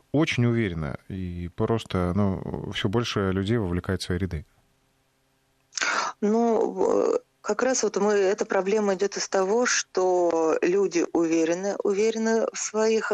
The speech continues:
Speaker 2: знаниях, которые в-, они ск-, получили не очень верно, неправильно интерпретировались различные зна-, научные статьи. Потому что, как мы понимаем, а, э,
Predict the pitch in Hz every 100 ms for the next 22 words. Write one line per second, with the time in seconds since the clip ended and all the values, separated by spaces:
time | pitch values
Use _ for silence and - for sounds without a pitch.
0 | - 185 196 214 202 190 180 - - -
1 | - 202 220 214 202 196 - 208 220 -
2 | 185 175 190 190 - 208 165 143 139 -
3 | - 175 208 226 - 175 156 147 151 170
4 | - 226 220 196 180 175 175 - 175 175
5 | 196 180 - 165 170 160 175 - 165 175
6 | 165 160 165 165 165 - 156 - 160 -
7 | - - - - - - - 190 - -
8 | 185 180 185 180 175 180 185 202 240 254
9 | 226 175 165 - - -